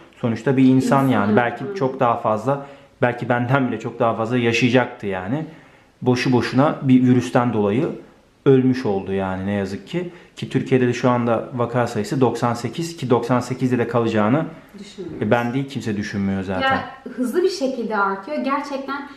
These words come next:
Speaker 2: Ya mesela bazen şunu ben de hissediyorum. Ailemle bile konuştuğumda onlardan bile bazıları bunu ciddiye almıyor. Ama insan hiçbir zaman hani be-, "Ay işte ben inanmıyorum." Ha, tamam, inanmayabilirsin. Ama sonuçta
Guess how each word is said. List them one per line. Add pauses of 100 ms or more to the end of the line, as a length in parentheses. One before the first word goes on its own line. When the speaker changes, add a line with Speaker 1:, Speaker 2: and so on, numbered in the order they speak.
Speaker 2:
Ya
mesela
bazen
şunu
ben
de
hissediyorum.
Ailemle
bile
konuştuğumda
onlardan
bile
bazıları (120)
bunu
ciddiye
almıyor. (580)
Ama
insan
hiçbir
zaman
hani
be-,
"Ay
işte
ben
inanmıyorum."
Ha,
tamam,
inanmayabilirsin. (180)
Ama
sonuçta